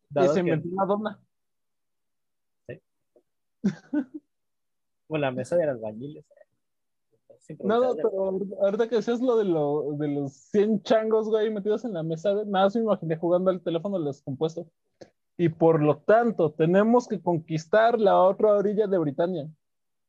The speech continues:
Speaker 1: ¿Y qué dijo? "Que se la pelas, güey". Y, y de repente se jugó al teléfono descompuesto. De cuando llega hasta el final, "Uh, dice que eres puto, güey".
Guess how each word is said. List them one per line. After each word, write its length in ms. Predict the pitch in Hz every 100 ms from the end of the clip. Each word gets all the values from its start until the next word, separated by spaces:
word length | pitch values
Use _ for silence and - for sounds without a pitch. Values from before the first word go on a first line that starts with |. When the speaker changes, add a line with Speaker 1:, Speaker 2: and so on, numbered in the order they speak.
| _ _ _ _
Speaker 1:
¿Y 180 | - 135 127
qué 140 | - 165
dijo? 360 | 180 - 359 _ _ _ _
"Que 80 | -
se 160 | -
la 180 | 135 127
pelas, 400 | - 175 190 175
güey". 200 | 165 156 165 - _ _ -
Y, 360 | 127 123 165
y 80 | 151 -
de 220 | 156 151
repente 440 | 160 165 190 202 240
se 220 | 233 185
jugó 260 | 156 160 175
al 80 | 170
teléfono 420 | 208 208 233 214
descompuesto. 640 | 165 - 147 170 190 196 196 _ _ _ _ _
De 80 | 160
cuando 220 | 175 180
llega 220 | 180 190
hasta 180 | 208 208
el 60 | 196
final, 360 | 180 190 226 _ _ _ _ _ _ -
"Uh, 320 | 202 226 233
dice 240 | 226 -
que 100 | 202
eres 200 | 208 208
puto, 440 | - 240 247 220 214
güey". 200 | 214